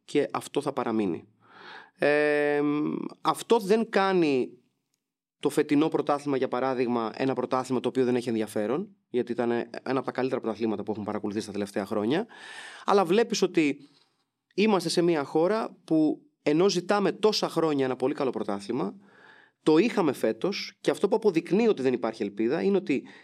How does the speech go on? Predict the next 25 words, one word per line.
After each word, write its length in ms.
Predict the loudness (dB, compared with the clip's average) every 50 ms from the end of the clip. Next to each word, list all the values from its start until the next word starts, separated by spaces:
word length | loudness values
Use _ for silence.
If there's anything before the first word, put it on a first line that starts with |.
| -16 -10
στο 300 | -8 -6 -4 -2 -2 -2
καλύτερο 560 | 0 0 0 2 2 2 0 2 2 2 2
πρωτάθλημα 580 | 2 0 0 0 0 0 0 0 -2 -2 -2 0
που 120 | 0 0
είχαμε 480 | 0 0 0 -2 -2 0 0 -2 -4 -8 -12 _ _ _ _ _ _
τα 120 | -8 -6 -2
τελευταία 560 | 0 0 0 0 -2 0 0 0 0 0 0
δέκα 220 | -2 -2 -2 -2
είκοσι 220 | -2 -4 -4 -6 -2
χρόνια 220 | -2 -2 -2 -2
που 180 | -2 -2 -4 -2
μπορώ 260 | 0 0 0 0 0 -2 -2
να 80 | -4 -6
σκεφτώ, 460 | -6 -8 -8 -8 -4 -2 0 0 0
δηλαδή 480 | -2 -4 -4 -2 0 0 -2 -2 -4 -8 -12 -20 -12 -4
να 140 | -2 -2 0
παίζει 220 | 2 0 0 2
το 60 | 0
πρωτάθλημα 340 | -2 -2 -2 -2 -2 -2 -2
μέχρι 140 | -2 -2 -2
και 60 | -2
την 100 | -2 -2
τελευταία 260 | -2 -2 0 0 0
αγωνιστική 480 | 0 0 -2 -4 -4 -8 -10 -6 -6 -6
θεωρητικά 580 | -4 -4 -4 -4 -4 -6 -6 -6 -4 -4 -6